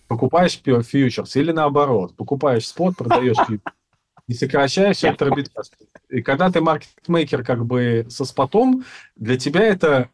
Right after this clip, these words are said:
не совсем такой большой риск, но технически это сложно, плюс риск всяких... Ну, что, если еще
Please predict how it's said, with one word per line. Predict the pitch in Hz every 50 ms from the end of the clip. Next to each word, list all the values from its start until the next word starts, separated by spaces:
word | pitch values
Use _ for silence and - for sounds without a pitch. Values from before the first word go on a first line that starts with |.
| -
не | 127 131 156 175
совсем | - - 156 147 - - - - 196 202 190 180
такой | - - 127 117 120 - 160 156 143
большой | 127 131 127 - - 147 143 139
риск, | 135 123 110 - -
но | 110 110
технически | - 135 135 - 180 208 214 - - - 143
это | 131 131 - 117
сложно, | - - 160 180 220 254 247 - 123
плюс | 120 120 135 151 - -
риск | 131 139 175 180 -
всяких... | - - 131 131 131 127 120 123 - - - - - - - - - - _ _ _ _ _ _ _ _ _ _ _ _ _ _ _ _ _ _ _ _ _ -
Ну, | 220 165 175 185 180
что, | - - - 165 160 147 - _ _ _ _ _ _ _ _ -
если | 170 170 160 147 - 170
еще | 170 - - 151 120